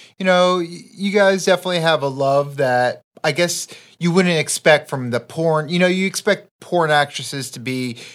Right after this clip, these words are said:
you know, this dirty, this and that. And I hang out with you guys, and it's just a regular <laughs> couple.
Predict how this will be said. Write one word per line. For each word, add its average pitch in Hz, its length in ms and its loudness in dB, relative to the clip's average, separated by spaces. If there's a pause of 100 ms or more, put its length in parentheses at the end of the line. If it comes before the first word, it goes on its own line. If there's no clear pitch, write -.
(120)
you 127 80 -12
know, 117 60 -10
this 110 260 -8
dirty, 160 400 0
this 151 320 -4
and 143 100 -4
that. 151 260 4
And 156 120 -6
I 175 100 0
hang 170 180 0
out 170 140 2
with 170 100 -8
you 160 60 -6
guys, 143 320 0
and 180 80 -8
it's - 240 -8
just 214 220 -10
a 196 40 -2
regular 170 480 -2
<laughs> - 0 -
couple. 170 440 -2